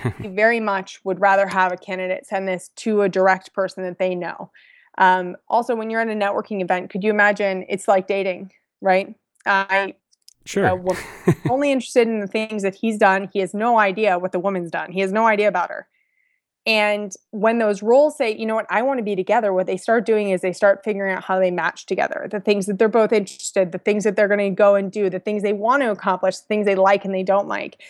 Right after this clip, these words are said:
Speaker 2: things that they're actually able to bring to the relationship and bring to the table. By having that conversation in a, in a job space,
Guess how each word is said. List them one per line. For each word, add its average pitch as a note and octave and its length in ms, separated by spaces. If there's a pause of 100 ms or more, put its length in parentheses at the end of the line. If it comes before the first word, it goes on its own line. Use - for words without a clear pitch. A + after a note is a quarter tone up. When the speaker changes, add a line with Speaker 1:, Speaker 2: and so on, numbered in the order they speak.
(360)
Speaker 2:
things A#3+ 220
that A3+ 140
they're A3 120
actually G#3+ 540
able A3 240
to A3 100 (140)
bring G#3 300
to G#3 100
the F#3 100
relationship F#3 560
and F#3+ 100
bring F#3 220
to F3+ 80
the F3+ 100
table. F#3+ 460 (800)
By G#3 220 (220)
having D#4+ 240
that B3 180
conversation G#3+ 720
in G#3 160
a, F#3 120 (120)
in G3 100
a F#3 80
job F#3 480
space, D#4+ 480